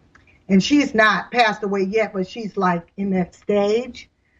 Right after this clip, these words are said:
So the girl, the five-year-old come in and she say,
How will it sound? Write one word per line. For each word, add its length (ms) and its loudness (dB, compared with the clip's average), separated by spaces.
So 220 0
the 80 2
girl, 500 0
the 220 -2
five-year-old 680 0
come 220 -4
in 240 0
and 120 0
she 200 -8
say, 420 0